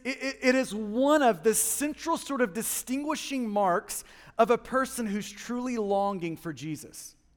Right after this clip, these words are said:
To the point where I think it's fair to say, if you want to measure how much am I longing for the return of Jesus, Jesus is saying, "Well,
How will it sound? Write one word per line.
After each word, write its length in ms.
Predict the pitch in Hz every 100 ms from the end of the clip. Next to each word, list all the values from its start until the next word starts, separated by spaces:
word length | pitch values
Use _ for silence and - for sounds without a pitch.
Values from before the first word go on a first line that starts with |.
| _ _ _ _ _ _ _ - - - -
To 100 | 233
the 80 |
point 640 | 262 - 294 302 302 - 233
where 400 | 185 170 196 -
I 60 |
think 220 | 208 240 233
it's 120 | -
fair 260 | - 233
to 60 | 233
say, 440 | - 190 160 170 226 - _ _ _ - _ _ _ _ _ _
if 160 | 220 202
you 140 | 254
want 140 | 285
to 40 | 294
measure 520 | 247 233 226 151 175
how 320 | - 196 254
much 400 | 269 240 247 254 -
am 160 | 226
I 160 | 208 214
longing 600 | 202 185 185 208 226 233
for 140 | 214
the 100 | 214
return 320 | 214 214 208 226
of 100 | 180
Jesus, 600 | 196 214 240 233 - - _ _ _ _ _ _ _ _ _ _ _ _ _ _ _ _ _ -
Jesus 400 | 190 208 190 208
is 80 |
saying, 280 | 185 190 185
"Well, 260 | 185 220